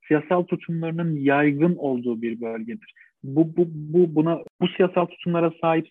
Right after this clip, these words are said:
seçmenlerin yoğunlukta olduğu bir bölgedir. İşte Konya ve Kürt kelimelerinin yan yana gelmesi bir garipseme halini de doğuruyor aslında ama burada çok uzun yıllara dayanan, yani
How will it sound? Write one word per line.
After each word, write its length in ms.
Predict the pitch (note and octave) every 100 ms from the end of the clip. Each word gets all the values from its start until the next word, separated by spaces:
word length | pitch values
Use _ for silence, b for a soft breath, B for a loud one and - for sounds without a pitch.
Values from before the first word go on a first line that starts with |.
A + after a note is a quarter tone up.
| -
seçmenlerin 640 | D3+ - D#3 D#3+ D#3 D#3+
yoğunlukta 640 | D3 C#3+ D3+ D3+ D#3 F3
olduğu 440 | D#3 C#3 B2+ B2+ A#2
bir 160 | A#2 -
bölgedir. 480 | A2+ A2+ B2 - - B B B -
İşte 160 | - -
Konya 560 | - G#3 A#3 G3+ F3 D#3+
ve 200 | D#3+ D#3
Kürt 280 | - G3+
kelimelerinin 600 | - F3 E3 D#3+ D#3 D#3
yan 220 | D#3 D#3+ F#3
yana 240 | F3 D3
gelmesi 720 | C3 B2+ A#2+ B2 B2 - A#3 b b -
bir 180 | E3+ D#3+
garipseme 680 | E3 E3+ - F3 F3 F3 - -
halini 560 | - D3 C#3 D#3 F#3+ F#3+ -
de 220 | D#3+ F3+ - C#3
doğuruyor 380 | D3+ D#3 F#3 F#3+
aslında 420 | A#2+ _ _ D3
ama 220 | G#3 E3
burada 380 | D3 F3 F3 F#3 -
çok 280 | - A3+
uzun 300 | F#3+ E3+ D3
yıllara 400 | C#3 A#2+ A#2 A#2
dayanan, 320 | A2+ A#2 A2+ A2+
yani 400 | B2 C3 C#3+